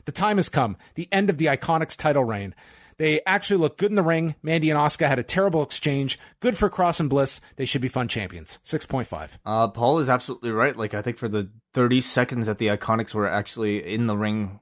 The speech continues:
Speaker 2: wrestling like serious wrestlers, they looked great, and I wish we saw more of that during the entire run. But, um, sadly, <laughs> it was saved for the last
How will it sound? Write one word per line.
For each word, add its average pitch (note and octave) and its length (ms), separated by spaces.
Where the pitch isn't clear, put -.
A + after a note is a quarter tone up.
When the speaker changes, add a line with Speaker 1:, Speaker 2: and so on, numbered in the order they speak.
Speaker 2:
wrestling G#2 540
like G2+ 340
serious A#2 480
wrestlers, G2+ 420
they G2 180
looked D3 260
great, G2+ 380
and F2 160
I G2 100
wish G#2+ 280
we G#2 80
saw G2+ 280
more F#2 260
of G2+ 80
that F2 180
during F#2 180
the F2+ 120
entire F2 320
run. E2+ 360
But, E2+ 260
um, D#2+ 280
sadly, F#2 460
<laughs> - 280
it F2+ 140
was F2+ 420
saved F2+ 380
for A2+ 160
the F#2+ 140
last F#2 420